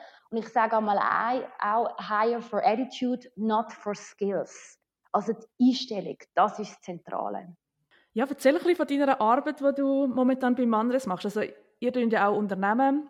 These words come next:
Speaker 2: begleiten. Was, was sind das für Unternehmen? Sind das mehr irgendwie familiengeführte K M Us, die irgendwie merken, langsam müssen wir da die Strukturen aufbrechen? Oder sind das mehr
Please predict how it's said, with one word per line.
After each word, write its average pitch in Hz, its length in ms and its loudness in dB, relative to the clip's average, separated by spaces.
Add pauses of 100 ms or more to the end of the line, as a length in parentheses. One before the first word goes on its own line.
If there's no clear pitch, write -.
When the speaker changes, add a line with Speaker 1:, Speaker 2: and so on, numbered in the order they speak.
(140)
Speaker 2:
begleiten. 240 640 -2
Was, - 260 -8
was 190 140 -14
sind 220 180 -2
das 254 120 -6
für 254 160 2
Unternehmen? 202 340 -2
Sind 190 180 -8
das 180 140 -10
mehr 196 360 0 (520)
irgendwie 190 420 -4 (200)
familiengeführte 202 760 -2
K 214 340 2
M 226 140 2
Us, 233 140 2
die 220 60 -2
irgendwie 208 300 0
merken, 196 500 0
langsam 202 340 0
müssen 190 140 0
wir 190 60 -2
da 175 100 0
die 180 100 -8
Strukturen 269 520 0
aufbrechen? 233 500 -4
Oder 180 120 -6
sind 175 160 -10
das 180 140 -12
mehr 175 280 -6